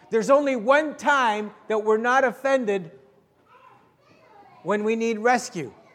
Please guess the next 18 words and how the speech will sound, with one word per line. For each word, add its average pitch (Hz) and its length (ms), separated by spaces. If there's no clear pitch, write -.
And 196 160
that's 269 300
when 240 460
we're 208 180
going 254 420
under 240 640
for 226 100
the 233 140
very 262 300
last 247 400
time. 202 500
Usually, 180 540
right? 240 320
When 214 180
we 226 140
hit 254 240
rock 277 340
bottom. 233 460